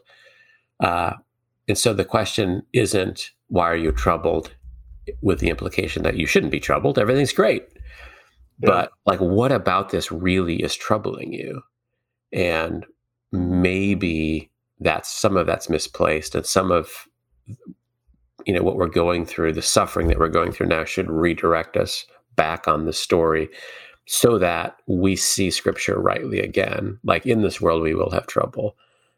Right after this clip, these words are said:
Speaker 1: And, um, that, the, you know, life comes after death. And 'cause I think we see, you know, we see all the scriptures of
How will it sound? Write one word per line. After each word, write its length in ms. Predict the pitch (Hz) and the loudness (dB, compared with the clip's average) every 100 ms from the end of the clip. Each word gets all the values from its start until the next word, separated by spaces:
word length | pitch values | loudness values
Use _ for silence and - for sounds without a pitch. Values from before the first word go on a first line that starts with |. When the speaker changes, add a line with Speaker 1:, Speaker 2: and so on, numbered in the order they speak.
| - | -4
Speaker 1:
And, 640 | 107 101 95 98 101 107 _ _ - | 0 0 0 0 -2 -6 _ _ -4
um, 440 | 104 110 117 131 _ _ _ _ _ _ _ - | -2 0 -4 -6 _ _ _ _ _ _ _ -2
that, 380 | 101 92 - _ - | 0 0 -4 _ -8
the, 240 | 113 - - | 0 0 2
you 80 | |
know, 160 | 92 85 | 2 2
life 340 | 90 90 90 | 2 2 0
comes 240 | - 92 87 | 0 0 0
after 260 | 80 - | 0 -2
death. 440 | 85 87 87 - - | -2 0 0 -2 -2
And 200 | - - - - _ | -2 -4 -10 -20 _
'cause 180 | - 95 - - _ _ _ - | 0 0 -2 -10 _ _ _ -2
I 100 | 95 | -2
think 340 | - 110 95 | 0 -2 0
we 180 | 101 95 | 0 0
see, 520 | - - 87 80 62 - - - | 0 0 2 0 -6 -14 -14 -2
you 120 | 92 | 0
know, 280 | 73 76 - - | 2 -2 -4 0
we 120 | 85 | 0
see 220 | - 101 | 2 0
all 140 | 90 | 0
the 100 | 87 | -2
scriptures 520 | - 101 - 87 87 87 | -2 -2 0 0 0 2
of 340 | 78 82 | 2 0